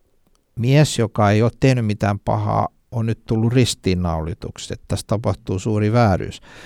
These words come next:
Mutta emme me ymmärtäisi, että tässä kuolee Jumalan poika meidän syntien tähden. Se pitää meille selittää, ja sen Jeesus meille selitti,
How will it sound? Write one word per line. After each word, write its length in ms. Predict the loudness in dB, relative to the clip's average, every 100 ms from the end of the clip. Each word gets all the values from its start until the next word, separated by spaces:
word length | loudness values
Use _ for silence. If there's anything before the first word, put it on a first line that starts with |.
| -10 -6
Mutta 240 | 0 2
emme 220 | 4 4
me 200 | 6 8
ymmärtäisi, 760 | 8 6 4 2 2 2 2 0
että 400 | -2 -4 0 -2 -2 _ -20 -20 _ _ _ 4
tässä 340 | 4 4 0 -2
kuolee 440 | 0 4 4 4
Jumalan 480 | 2 2 2 0 0
poika 360 | 0 0 0 0
meidän 380 | 2 2 2 0
syntien 600 | 0 0 0 -2 -4 -6
tähden. 400 | -6 -6 -4 -2
Se 120 | 0
pitää 360 | 0 2 2
meille 300 | 2 4 4
selittää, 880 | 2 0 4 6 6 2 _ -6 -4
ja 120 | -4
sen 240 | 0 0 2
Jeesus 440 | 4 4 0 -6
meille 280 | -2 0 0
selitti, 680 | 0 2 4 4 2 -2